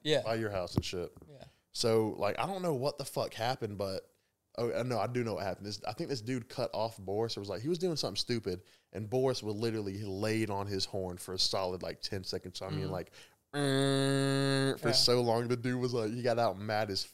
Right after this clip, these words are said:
Speaker 2: fuck, bro. And, like, I had this slushie in my hand, and I wish, like, thinking back on it, bro, I wish I would've just rolled down the window and just
Speaker 1: Just
Speaker 2: smoked that motherfucker with that
Speaker 1: fucking
Speaker 2: shit, bro.
Speaker 1: smoked his
Speaker 2: But he
Speaker 1: ass.
Speaker 2: looked like a fucking,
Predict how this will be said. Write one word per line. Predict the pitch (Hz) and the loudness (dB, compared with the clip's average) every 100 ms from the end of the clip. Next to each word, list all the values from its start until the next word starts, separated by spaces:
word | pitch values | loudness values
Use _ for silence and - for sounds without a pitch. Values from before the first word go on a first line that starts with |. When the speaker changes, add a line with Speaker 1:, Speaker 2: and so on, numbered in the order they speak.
| _ | _
Speaker 2:
fuck, | 107 98 - | -2 0 -2
bro. | - 95 92 95 - - _ _ | -6 -6 -4 -6 -10 -20 _ _
And, | 95 | -2
like, | 107 | 0
I | 90 | 2
had | 127 131 | 2 2
this | 113 - | 2 2
slushie | 101 117 123 | 2 2 0
in | 120 | -2
my | 101 | -2
hand, | 98 104 131 135 - _ _ - | -2 -2 -2 -4 -8 _ _ -6
and | |
I | 110 | -2
wish, | 113 104 127 139 | 0 2 2 2
like, | 101 98 - | 0 -2 -4
thinking | 131 107 | -6 -2
back | 107 113 | -2 -2
on | 120 | -4
it, | 107 | -2
bro, | 113 | -2
I | |
wish | 113 113 113 | 0 0 0
I | 107 | -2
would've | 101 | -4
just | 92 | -4
rolled | 101 101 | -2 0
down | 101 | -2
the | 95 | -4
window | 98 92 | -6 -6
and | 90 | -8
just | 90 - _ | -12 -18 _
Speaker 1:
Just | - 127 - - | -10 -10 -12 0
Speaker 2:
smoked | - - 110 110 120 110 - | 6 6 6 4 4 4 0
that | 80 | -2
motherfucker | 92 90 87 - 87 87 | -2 -4 -4 -4 -2 -2
with | 90 | -4
that | 87 80 | -2 -2
Speaker 1:
fucking | |
Speaker 2:
shit, | - 92 87 | -2 -2 -2
bro. | 87 92 92 | 0 0 0
Speaker 1:
smoked | 135 135 | -2 -8
his | 139 135 | -14 -10
Speaker 2:
But | 113 | 0
he | 147 | 4
Speaker 1:
ass. | |
Speaker 2:
looked | 170 117 | 4 4
like | 117 107 | 2 0
a | |
fucking, | - 107 - 95 92 82 | -4 -2 -2 -6 -6 -10